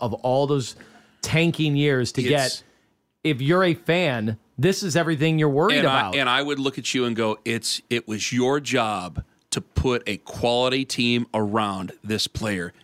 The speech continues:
Speaker 2: You failed to do that. Now it's your job to, A, facilitate this trade, or B, make that player and his agent understand plan B."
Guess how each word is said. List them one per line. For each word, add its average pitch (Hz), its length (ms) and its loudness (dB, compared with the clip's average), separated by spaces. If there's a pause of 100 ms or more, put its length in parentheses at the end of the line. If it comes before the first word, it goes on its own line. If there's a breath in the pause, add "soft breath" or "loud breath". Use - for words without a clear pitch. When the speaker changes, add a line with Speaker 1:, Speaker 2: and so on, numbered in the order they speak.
(120 soft breath)
Speaker 2:
You 113 680 0 (200)
failed 120 520 -2
to 117 40 -2
do 113 220 0
that. 92 300 -6 (320 loud breath)
Now 127 460 2
it's 110 200 -6 (160)
your 143 500 0
job 107 560 -4 (340 loud breath)
to, 120 220 0 (200)
A, 113 500 0 (180 soft breath)
facilitate 160 1000 -2
this 127 200 0
trade, 110 560 -2 (320 loud breath)
or 123 220 2
B, 110 680 0 (280 loud breath)
make 127 560 0
that 156 280 -2
player 143 320 2
and 104 100 -6
his 139 260 -2
agent 135 340 0
understand 110 720 0 (380 loud breath)
plan 123 460 0
B." 95 380 -6